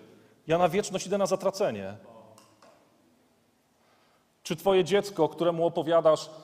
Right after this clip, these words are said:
„No wiesz, tam Kościół katolicki różni się tym, my tam w sumie tego nie uznajemy,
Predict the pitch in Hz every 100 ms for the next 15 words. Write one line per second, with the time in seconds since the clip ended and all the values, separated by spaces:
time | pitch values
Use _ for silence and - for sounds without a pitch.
0 | - - 147 156 175 170 165 156 - 107
1 | 110 113 127 120 - 127 123 - 127 123
2 | 131 139 - 160 170 160 160 135 123 113
3 | 107 - 120 117 135 123 131 131 135 123
4 | 143 151 170 165 156 147 139 135